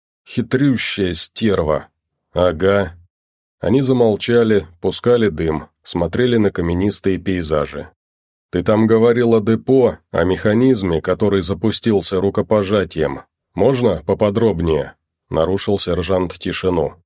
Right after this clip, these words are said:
«Можно». Товаруга не спешил с рассказом. Прежде чем заговорить вновь, сделал затяжку.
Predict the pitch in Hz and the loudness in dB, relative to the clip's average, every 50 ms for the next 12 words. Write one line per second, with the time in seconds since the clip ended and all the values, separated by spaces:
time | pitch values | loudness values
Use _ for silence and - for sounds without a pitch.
0 | _ _ _ _ _ _ _ _ _ _ - 104 120 135 139 131 120 95 95 92 | _ _ _ _ _ _ _ _ _ _ -2 0 2 4 4 2 2 2 0 0
1 | 85 78 73 - - _ _ _ _ _ _ - - 92 92 101 117 143 135 131 | 0 0 -2 -4 -10 _ _ _ _ _ _ -4 -2 0 2 2 2 2 2 2
2 | 127 127 120 117 - - 131 127 - - 139 117 - - - 98 98 98 - - | 2 2 0 -2 -2 -2 -2 -2 0 0 0 0 0 0 0 -2 0 0 0 0
3 | 95 95 85 73 76 71 65 - _ _ _ _ _ _ _ - - - 98 117 | 0 0 0 0 -4 -6 -6 -10 _ _ _ _ _ _ _ -4 -2 0 0 0
4 | 110 92 110 110 - - 117 110 104 90 92 101 92 104 104 107 107 117 113 107 | 0 0 -2 0 0 2 0 2 2 0 0 0 0 2 2 2 2 2 0 -2
5 | - 98 90 98 110 120 127 127 - - - _ - 85 78 73 76 92 107 110 | -2 -4 0 2 2 2 2 0 -4 -8 -16 _ -6 -6 -6 -4 -2 0 0 2
6 | 107 101 101 92 82 95 101 87 - 90 85 73 - - - - 90 87 - - | 2 2 0 0 0 -2 -2 -2 0 0 -2 -2 -2 -6 -8 -8 -8 -8 -10 -12